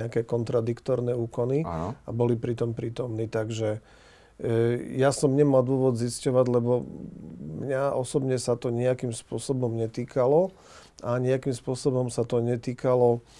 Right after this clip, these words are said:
Speaker 1: ľudí, ktorých, e, som poznal a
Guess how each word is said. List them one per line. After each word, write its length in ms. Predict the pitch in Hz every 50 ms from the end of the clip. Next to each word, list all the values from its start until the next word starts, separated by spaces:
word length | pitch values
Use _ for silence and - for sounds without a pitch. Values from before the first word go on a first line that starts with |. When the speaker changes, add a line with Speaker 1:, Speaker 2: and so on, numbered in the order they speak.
| - - - - - - _ _ - - - - - _ _ _ _ _ _ _ _ _ _ _ _ _ _ _ _ _ _ _ _ _ _ _ _ - _ -
Speaker 1:
ľudí, 480 | - 123 123 135 147 147 139 139 135 127
ktorých, 480 | - - - 131 120 120 120 117 - - - - -
e, 120 | - 113 110 110 110 110 110 110 110 110 - - - - - - - - - - - - - -
som 240 | - 117 104 107 -
poznal 720 | 107 107 123 131 120 135 147 151 147 160 170 180 175
a 40 | -